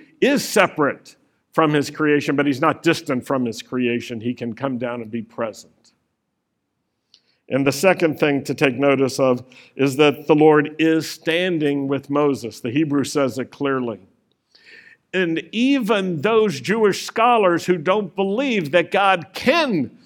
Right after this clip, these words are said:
stand next to Moses agree that the Hebrew says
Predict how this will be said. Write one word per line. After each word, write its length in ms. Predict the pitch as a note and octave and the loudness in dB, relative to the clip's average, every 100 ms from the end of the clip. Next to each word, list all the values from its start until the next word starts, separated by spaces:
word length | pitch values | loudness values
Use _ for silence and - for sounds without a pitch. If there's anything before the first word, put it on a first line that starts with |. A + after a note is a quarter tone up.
| _ | _
stand 540 | - - F#3+ E3+ D3 C#3+ | -16 -4 0 2 2 0
next 340 | D3 C#3 - | 0 -2 -6
to 120 | - | -4
Moses 840 | C#3 C3 B2+ A2+ C3+ D#3 - - - _ _ _ _ _ _ _ _ _ _ _ _ | 0 2 0 -4 -10 -14 -18 -20 -20 _ _ _ _ _ _ _ _ _ _ _ _
agree 600 | F3 C#3 C3+ B3 C#4 G#3 | -4 -2 -2 0 2 0
that 240 | E3+ F#3+ - | 0 -2 0
the 100 | E3 | -2
Hebrew 560 | D3 B3 B3 E3+ E3 | 2 0 2 4 4
says 600 | D3 - E3 D#3 D#3+ - | 4 2 2 4 0 -4